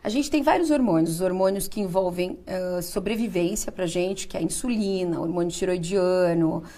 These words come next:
o cortisol, né, que é o que tá mais sofrendo nesse estresse todo. E a gente tem os hormônios sexuais.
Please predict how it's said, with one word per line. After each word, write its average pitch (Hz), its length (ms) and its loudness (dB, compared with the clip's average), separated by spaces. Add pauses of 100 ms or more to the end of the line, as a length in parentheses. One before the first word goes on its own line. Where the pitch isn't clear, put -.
(140)
o 185 80 -8
cortisol, 185 920 4
né, 180 200 4
que 196 120 0
é 190 40 6
o 185 40 2
que - 140 -6
tá 180 180 2
mais 190 220 2
sofrendo 208 640 0
nesse 185 280 -4
estresse 175 500 -2
todo. 175 500 -4 (540)
E 214 120 4
a 214 40 6
gente 240 240 0
tem 254 120 -4
os 226 100 -4
hormônios 226 300 0
sexuais. 208 580 -2